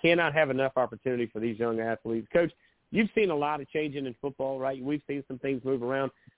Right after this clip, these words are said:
But for us here at Southern Sports Central, to have great coaches like yourself, and we just had, of course, Gaffney's head coach on, Jones, just before you, and, of course, we got another coach after you.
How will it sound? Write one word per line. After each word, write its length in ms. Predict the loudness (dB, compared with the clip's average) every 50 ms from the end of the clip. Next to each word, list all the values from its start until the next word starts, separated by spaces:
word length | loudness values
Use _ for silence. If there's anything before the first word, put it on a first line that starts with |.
| _ _ _ _ _ 2
But 180 | 4 4 4 2 -6 _ _ _ _ _
for 160 | 2 2 4
us 200 | 4 2 2 0 -4 _
here 200 | -6 -4 -4 -4
at 80 | -4
Southern 240 | -6 -6 -6 -6 -10 -10
Sports 280 | _ -8 -8 -8 -6 _
Central, 420 | -4 -4 -4 -2 -4 -4 -4 -4 -6 -12 -16 -14 -14 -8 0
to 100 | 2 4
have 260 | 4 4 4 4 4
great 220 | 4 4 2 4 2
coaches 300 | 2 2 2 0 -2 -4
like 180 | -4 -6 -8
yourself, 400 | -12 -16 -6 _ 2 2 2 0 -2
and 80 | -4 -2
we 100 | 0 0
just 180 | 0 -2 0
had, 220 | 2 4 4 4 4
of 120 | 2 -4
course, 240 | -4 -2 -2 -2 -4 _ _ _ _ _ _ 0
Gaffney's 360 | 2 2 2 2 0 -6 -4
head 180 | -4 -4 -4 -4
coach 260 | -4 -4 -4 -4 -4 -4
on, 280 | -4 -4 -4 -4 -6 -4
Jones, 320 | -4 -2 -2 -2 -2 -4 -8 _
just 180 | -4 -4 -4 _
before 340 | -14 -4 _ 4 4 6
you, 240 | 6 6 6 6 6
and, 100 | 4 4
of 60 | 0
course, 180 | 0 -2 -4 -2 2
we 160 | 2 2 4
got 220 | 6 6 4 6
another 300 | 4 4 4 4 4 4
coach 280 | 2 4 2 2 4 4
after 300 | 4 4 4 2 _ 0
you. 220 | 2 2 2 2